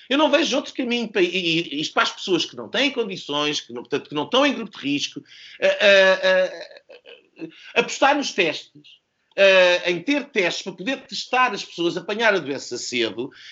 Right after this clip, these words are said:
e daqui a, daqui, nós daqui a duas, três semanas vamos ter,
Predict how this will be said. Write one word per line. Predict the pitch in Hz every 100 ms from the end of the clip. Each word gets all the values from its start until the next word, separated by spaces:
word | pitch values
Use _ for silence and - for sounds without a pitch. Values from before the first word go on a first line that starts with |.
| -
e | 208
daqui | 226 233 254
a, | 208 170 156 95 - -
daqui, | 117 -
nós | 247 240
daqui | - 185
a |
duas, | 185 262
três | - 214 -
semanas | 185 214 190
vamos | 160 160
ter, | - 180 -